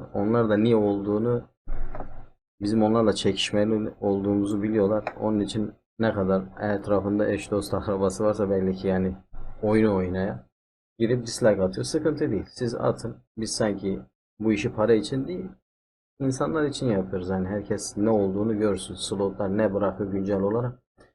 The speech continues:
Sanki farm slotları yeniden canlandırılmış gibi. Yani bu kadar saat başı eğer ki on M'in üzerinde bir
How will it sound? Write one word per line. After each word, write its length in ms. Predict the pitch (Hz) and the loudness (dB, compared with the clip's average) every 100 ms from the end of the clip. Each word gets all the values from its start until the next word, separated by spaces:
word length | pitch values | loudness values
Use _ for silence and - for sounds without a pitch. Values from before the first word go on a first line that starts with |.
| _ _ - | _ _ 0
Sanki 320 | 120 123 120 | 2 2 0
farm 420 | - 117 117 117 | 0 0 2 -2
slotları 680 | - 110 104 - 113 123 123 _ - | -2 0 0 2 0 0 -4 _ -2
yeniden 360 | 117 117 107 120 | 2 4 4 4
canlandırılmış 840 | 104 104 104 104 101 107 117 - | 4 2 2 0 2 2 2 0
gibi. 240 | 92 87 - _ _ _ _ _ _ - | -6 -8 -10 _ _ _ _ _ _ -4
Yani 360 | 95 95 95 | 0 0 0
bu 120 | 110 - | -4 -2
kadar 460 | 104 113 110 - - _ _ - | 0 2 0 -4 -14 _ _ -8
saat 480 | - - 110 113 107 | -6 2 4 4 2
başı 420 | 104 - 113 104 | 2 4 4 2
eğer 300 | 104 110 104 | 2 2 0
ki 100 | - | -4
on 200 | - 110 | -2 0
M'in 220 | 101 107 | 0 0
üzerinde 540 | 104 98 101 104 107 101 | 0 2 2 2 0 0
bir 180 | 104 | -4